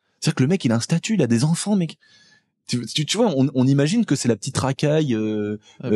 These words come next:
Speaker 1: euh,
Speaker 2: tout.
Speaker 1: tu vois, mais pas du tout, mec. Tu vois, pas du tout. Les, les plus bienveillants, c'est ceux-là, hein.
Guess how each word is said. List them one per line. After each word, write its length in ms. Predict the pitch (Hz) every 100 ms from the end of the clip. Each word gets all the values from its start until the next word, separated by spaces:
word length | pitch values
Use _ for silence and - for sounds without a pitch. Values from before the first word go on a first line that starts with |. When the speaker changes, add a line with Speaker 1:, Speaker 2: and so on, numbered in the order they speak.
| 110
Speaker 1:
euh, 340 | 110 107 107
Speaker 2:
tout. 40 | 107
Speaker 1:
tu 100 | 135
vois, 80 | 147
mais 100 | 110
pas 200 | - 165
du 160 | 151 185
tout, 160 | - 208
mec. 320 | 151 101 104 _ -
Tu 40 |
vois, 80 | 135
pas 160 | 156
du 120 | 147 165
tout. 140 | 180
Les, 160 | 107 107
les 240 | 107 117
plus 220 | - 151
bienveillants, 420 | 139 135 131 175
c'est 120 | 180 123
ceux-là, 200 | 180 151
hein. 160 | 143